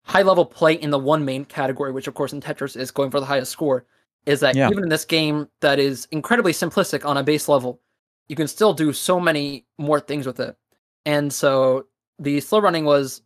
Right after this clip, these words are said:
Speaker 1: very fun to just dive into a topic that wasn't directly related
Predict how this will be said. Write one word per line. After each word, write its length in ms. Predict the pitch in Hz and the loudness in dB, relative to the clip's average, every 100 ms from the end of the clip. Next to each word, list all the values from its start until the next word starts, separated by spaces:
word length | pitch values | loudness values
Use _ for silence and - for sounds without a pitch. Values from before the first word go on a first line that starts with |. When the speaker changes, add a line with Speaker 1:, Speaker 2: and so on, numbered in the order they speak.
| _ | _
Speaker 1:
very 260 | 170 175 185 | 0 0 2
fun 140 | 185 | 0
to 80 | 165 | -2
just 140 | 147 - | -2 0
dive 180 | 160 | 0
into 160 | 156 151 | 0 -4
a 40 | |
topic 340 | 135 147 143 143 | -4 -4 -4 -6
that 120 | 139 | -4
wasn't 380 | 151 147 135 - | -4 -4 -12 -10
directly 440 | 143 139 151 156 | -4 0 0 -2
related 600 | 135 135 135 135 135 131 | -6 -4 0 0 -2 -4